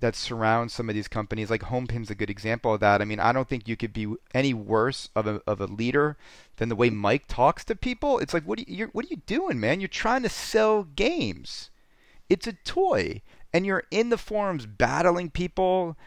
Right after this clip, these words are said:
acting like you don't give a shit. Like, these businesses ha-, will have it hard enough to survive with the amount of competition. And Stern is, I'm telling you this,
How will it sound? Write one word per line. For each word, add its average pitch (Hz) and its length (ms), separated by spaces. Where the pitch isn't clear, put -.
acting 165 340
like 143 140
you 160 80
don't 156 220
give 147 180
a 160 60
shit. - 320
Like, 175 140
these 226 340
businesses 151 1080
ha-, 135 180
will 135 260
have 151 240
it 143 120
hard 160 320
enough 131 480
to 110 120
survive 95 640
with 98 100
the 104 100
amount 98 320
of 92 80
competition. 107 600
And 135 140
Stern 262 320
is, 190 200
I'm 180 140
telling 233 260
you 170 60
this, 107 280